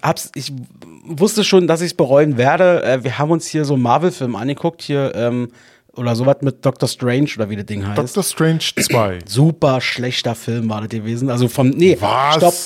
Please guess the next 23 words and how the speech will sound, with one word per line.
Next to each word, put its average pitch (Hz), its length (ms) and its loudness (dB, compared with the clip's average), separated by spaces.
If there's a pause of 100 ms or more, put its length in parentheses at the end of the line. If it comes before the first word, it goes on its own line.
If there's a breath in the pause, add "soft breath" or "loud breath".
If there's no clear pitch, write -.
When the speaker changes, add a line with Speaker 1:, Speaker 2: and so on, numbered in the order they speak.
Speaker 1:
stopp. 160 260 0 (420 loud breath)
Ähm, 139 360 4 (100)
für - 180 0
mich 165 420 4
ist 131 160 -8
das 123 100 -2
ein 120 60 -10
super 113 260 -4
schlechter 113 380 -4
Film, 147 400 -2
weil 139 100 0
mich 127 120 0
diese 120 200 -6
Storys 151 440 0
und 123 100 -2
so, 113 160 -4
so 117 220 -10
überhaupt 156 400 0
nicht 101 140 -6
interessieren. 110 520 -6
Und 127 140 -6
selbst 147 360 0
Lena, 214 440 2